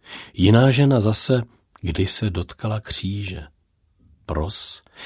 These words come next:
abys vstoupil do Ježíšových nejhlubších pocitů a přání. Můžeš se například zeptat: "Díváš se na mě s láskou,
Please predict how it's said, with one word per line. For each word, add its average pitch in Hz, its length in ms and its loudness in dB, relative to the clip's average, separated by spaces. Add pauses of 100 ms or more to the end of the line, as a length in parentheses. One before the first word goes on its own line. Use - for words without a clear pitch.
(120)
abys 82 380 2
vstoupil 110 800 2
do 82 140 0
Ježíšových 104 880 0
nejhlubších 104 760 -2
pocitů 95 840 -6
a 98 120 -6
přání. 82 720 -4 (520)
Můžeš 80 420 -4
se - 160 -2
například 80 600 -8
zeptat: 95 460 -6 (680)
"Díváš 82 500 -4
se - 220 -2
na 87 140 -2
mě 90 320 -2
s - 180 -2
láskou, 92 840 -6